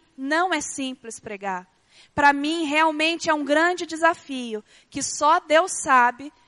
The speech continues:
o que acontece dentro de mim pra eu pe-, pegar esse microfone. Pra mim é uma morte que eu tenho que fazer. Eu sou uma pessoa tímida, pode não parecer aqui, porque Jesus me dá uma graça tremenda.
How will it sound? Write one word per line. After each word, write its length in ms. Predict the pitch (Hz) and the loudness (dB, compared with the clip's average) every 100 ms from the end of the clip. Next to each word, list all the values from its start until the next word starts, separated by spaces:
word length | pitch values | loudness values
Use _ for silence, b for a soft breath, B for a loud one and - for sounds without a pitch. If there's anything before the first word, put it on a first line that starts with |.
| b b b _ | b b b _
o 120 | - 254 | -10 -10
que 180 | - | 2
acontece 680 | 320 339 349 349 311 320 - | 2 4 0 2 0 -2 -4
dentro 440 | 262 302 370 392 370 | -2 0 0 -2 -8
de 140 | 359 | -6
mim 260 | 320 285 311 | -4 -6 -4
pra 240 | 311 294 | -2 0
eu 140 | 285 | 0
pe-, 280 | - 330 311 _ | -2 -4 -6 _
pegar 500 | 302 302 262 277 320 | -4 -2 2 2 2
esse 200 | 311 - | -2 -8
microfone. 600 | 269 262 240 - 226 226 | -10 -8 -8 -6 -6 -4
Pra 200 | - 320 | 0 0
mim 300 | 311 277 349 | 2 -2 -2
é 60 | 285 | -2
uma 180 | 233 220 | -2 -4
morte 580 | 214 196 202 - - _ _ _ _ _ _ _ | -4 -6 -10 -14 -16 _ _ _ _ _ _ _
que 80 | 262 | -4
eu 80 | 247 | -4
tenho 320 | 247 226 214 | -6 -10 -10
que 100 | - | -16
fazer. 480 | 226 202 196 190 185 _ _ _ _ _ - | -12 -10 -8 -10 -12 _ _ _ _ _ -2
Eu 140 | 254 | -2
sou 200 | 269 311 | 0 -2
uma 140 | 320 320 | 0 -2
pessoa 380 | 311 - 285 | -2 -4 -6
tímida, 600 | 349 - 320 320 320 320 | -6 -6 -4 -4 -2 -2
pode 300 | - 285 269 | -2 -4 -4
não 200 | 262 302 | -4 -4
parecer 480 | 370 359 320 - 311 | -2 -4 -4 -6 -2
aqui, 360 | 302 - 285 320 | -2 -2 -8 -8
porque 260 | 320 320 | -8 -8
Jesus 400 | 294 294 262 311 | -4 -4 -6 -10
me 100 | 330 | -10
dá 220 | 277 277 330 | -2 0 2
uma 160 | 349 | 0
graça 640 | 302 262 269 277 320 - 330 | -2 0 2 2 0 -6 -6
tremenda. 800 | - 320 330 285 269 240 214 | -4 -6 -4 -6 -6 -8 -10